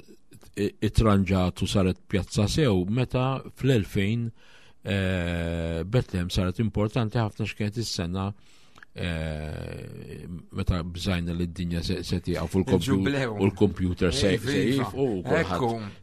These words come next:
Speaker 1: tilef
Speaker 2: Konna
Speaker 1: rasu.
Speaker 2: wasalna fl-aħħar,
Speaker 1: U dak,
Speaker 2: jgħidu.
Speaker 1: u daka-, dakinhar kienu ntefqu ħafna flus biex irranġaw il-pjazza bħala,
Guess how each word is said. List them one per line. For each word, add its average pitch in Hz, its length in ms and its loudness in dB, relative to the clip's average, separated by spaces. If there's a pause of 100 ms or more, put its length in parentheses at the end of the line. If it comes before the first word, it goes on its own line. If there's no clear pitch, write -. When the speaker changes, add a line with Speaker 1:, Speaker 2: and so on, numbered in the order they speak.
Speaker 1:
tilef 87 300 4
Speaker 2:
Konna 131 200 4
Speaker 1:
rasu. 120 120 2
Speaker 2:
wasalna 143 340 0
fl-aħħar, 147 440 -2
Speaker 1:
U 165 60 4
dak, 160 200 2
Speaker 2:
jgħidu. 104 220 -2
Speaker 1:
u 143 40 6
daka-, 127 600 4
dakinhar 127 520 0
kienu 110 300 2
ntefqu 101 380 -2
ħafna 101 300 -4
flus 82 180 -6
biex 98 200 -6
irranġaw 110 440 0
il-pjazza 113 560 -2
bħala, 101 240 -2